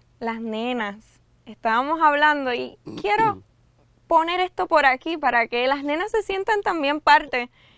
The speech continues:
Speaker 1: y sepan ese pensamiento que tiene Luis Cantres sobre
Speaker 2: <laughs>
Speaker 1: ellas. ¿Cómo es ese Jockey Room cuando vienen estas carreras específicas para las mujeres? ¿Cómo es la dinámica?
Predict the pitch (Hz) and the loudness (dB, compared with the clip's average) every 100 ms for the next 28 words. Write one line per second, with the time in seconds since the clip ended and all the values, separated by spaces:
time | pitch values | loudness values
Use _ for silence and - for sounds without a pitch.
0 | _ - 220 - 226 269 302 302 302 302 | _ -12 -8 -4 0 0 0 -4 -4 -4
1 | 285 262 233 233 262 240 233 214 220 233 | -6 -6 -4 -6 -6 -6 -8 -10 -10 -8
2 | 247 220 226 370 - 262 226 226 269 277 | -8 -8 -10 -12 -8 -6 -6 -8 -12 -14
3 | _ _ - - 269 277 247 214 220 233 | _ _ -10 -2 0 0 0 -2 -2 -4
4 | 247 _ _ _ _ _ _ - 349 392 | -4 _ _ _ _ _ _ -4 2 2
5 | 392 392 359 370 320 294 285 294 294 - | 0 -4 -4 -2 0 -2 -2 -4 -6 -8
6 | 269 269 269 277 269 247 233 226 214 208 | -6 -4 -4 -6 -8 -4 -4 -4 -6 -6
7 | - 240 233 240 254 - 285 254 254 262 | -8 -10 -8 -6 -8 -10 -4 -2 0 -2
8 | 269 - 240 262 262 320 311 - 269 269 | -4 -8 -10 -8 -10 -8 -6 -2 0 0
9 | 285 294 269 254 254 269 _ _ _ _ | -2 -6 -4 -2 -2 -4 _ _ _ _
10 | - 269 285 294 311 277 269 254 262 277 | -4 -2 0 -4 -2 -2 -2 -4 -6 -6
11 | - 240 226 | -4 -4 -4